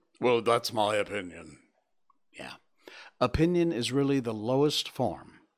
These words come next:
of human knowledge. It requires no accountability and no understanding. The highest form of knowledge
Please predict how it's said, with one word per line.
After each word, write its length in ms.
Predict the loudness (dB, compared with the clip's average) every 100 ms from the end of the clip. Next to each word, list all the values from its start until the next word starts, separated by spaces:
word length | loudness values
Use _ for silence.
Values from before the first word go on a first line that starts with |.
| _ _ _ _
of 140 | -10
human 400 | -8 -6 -6 -6
knowledge. 540 | -8 -10 -14 -14 -14 -14 _ _ _ _ _ _ _ -8
It 180 | -8 -6
requires 680 | -4 2 2 4 0 -2 -8 _ _ _
no 320 | -12 -4 0 0
accountability 840 | 0 -2 0 -2 -4 -6 -10 -12 _ _ _ _ _ _ _ -4
and 220 | 0 0
no 180 | 0 -2
understanding. 800 | -4 -4 -2 0 0 -2 -8 -18 _ _ _ _ _ _ _ -20 _ _ _ _ _ _
The 120 | -4
highest 800 | -4 -6 0 2 2 0 -4 -4
form 540 | -6 -10 -10 -16 -20 _ _ _ _ _ _ _ _ _ _ _ _ _ _ _ _
of 200 | -8 -6
knowledge 600 | -4 -4 -6 -14 -18 -20